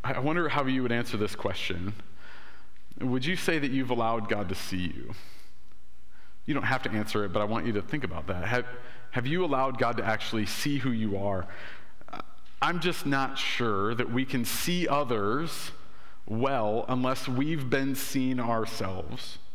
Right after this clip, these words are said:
M-, maybe the question is this.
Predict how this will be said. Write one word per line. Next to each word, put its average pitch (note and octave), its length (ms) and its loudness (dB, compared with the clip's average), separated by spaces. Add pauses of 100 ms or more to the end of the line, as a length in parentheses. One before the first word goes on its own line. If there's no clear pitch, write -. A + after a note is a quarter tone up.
(4000)
M-, A#2+ 120 0
maybe C#3 280 2
the B2+ 80 2
question B2 380 0
is F#2 160 0
this. - 420 -2